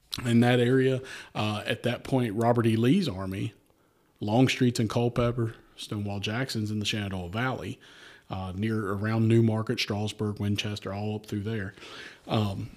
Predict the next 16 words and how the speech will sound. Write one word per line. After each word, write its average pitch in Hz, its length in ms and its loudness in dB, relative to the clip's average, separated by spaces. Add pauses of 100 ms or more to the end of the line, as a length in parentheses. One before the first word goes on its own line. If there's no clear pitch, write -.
he 120 400 6
is, 107 300 2
uh, 110 340 -2 (240)
he 131 200 2
is 110 120 4
spread 120 280 6
out 107 260 -2
there, 139 260 4
so - 120 0
he's 110 140 2
kinda 139 240 2 (100)
on 120 180 8
the, 101 200 0 (460)
on 123 100 0
the 92 60 -6
flank 117 580 0